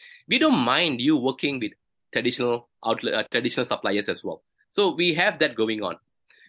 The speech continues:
Um, for traditional suppliers, the, the key benefit that we give them is that we give them the distribution that they require, uh, rather than distributing, uh, but prior to this on their own.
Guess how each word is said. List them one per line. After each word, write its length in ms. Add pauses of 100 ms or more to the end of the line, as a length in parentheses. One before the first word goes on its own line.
(120)
Um, 480
for 160
traditional 420
suppliers, 640 (460)
the, 240
the 100
key 240
benefit 400
that 140
we 180
give 240
them 160
is 140
that 200
we 140
give 160
them 200
the 80
distribution 640
that 160
they 60
require, 560
uh, 160
rather 200
than 160 (140)
distributing, 460 (360)
uh, 300 (180)
but 260
prior 220
to 140
this 160
on 100
their 160
own. 260